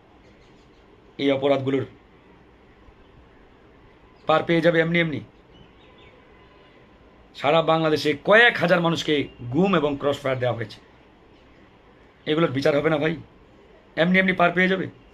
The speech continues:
না, কোনো সুযোগ নেই। তো এখন অনেকেই বলছেন, "ভাই, কেন শুরু হচ্ছে না?" শুরু হয়েছে কাজ, কিন্তু আপনারা স্লোতে আগাচ্ছেন, ধীর গতিতে আগাচ্ছেন। সারা বাংলাদেশে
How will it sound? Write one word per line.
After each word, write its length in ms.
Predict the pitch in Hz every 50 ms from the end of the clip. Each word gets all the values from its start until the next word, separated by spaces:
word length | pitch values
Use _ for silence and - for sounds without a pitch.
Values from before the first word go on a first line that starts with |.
| - - - - - - - -
না, 180 | 151 160 151 139
কোনো 180 | - 143 143
সুযোগ 300 | 135 - 131 127 127 120
নেই। 120 | 113 104 85 - - - - - - - - - - - - - - - - - - - - -
তো 80 | - 208
এখন 180 | 190 202 226
অনেকেই 260 | 226 226 233 - 247 233
বলছেন, 320 | 202 214 196 196 214 196
"ভাই, 280 | 190 190 190 185 180 - - - _ _ - - - - - - - - - - - - -
কেন 240 | - 180 185 190 180
শুরু 260 | - - 190 208 185
হচ্ছে 240 | 165 170 - - 139
না?" 60 | 120
শুরু 260 | - - 214 226 196
হয়েছে 240 | 190 196 190 190 165
কাজ, 200 | 143 127 113 104 - - - - - - - - - - -
কিন্তু 180 | 214 208 208 175
আপনারা 680 | 180 196 196 190 208 220 214 208 170 160 165 165 - - - - - - - - - -
স্লোতে 540 | - - - - 220 240 233 233 233 226 214
আগাচ্ছেন, 380 | 190 170 160 143 - - 139 135
ধীর 240 | 117 135 214 240 190
গতিতে 300 | 208 180 180 - 165 143
আগাচ্ছেন। 400 | 139 131 120 - - - 113 107 - - - - _ - - - - _ _ _ _ _ _ - - - - _ - _ - - _ _ _ _ - - -
সারা 300 | - - 185 240 269 262
বাংলাদেশে 580 | 240 247 254 247 247 226 226 - 180 139 -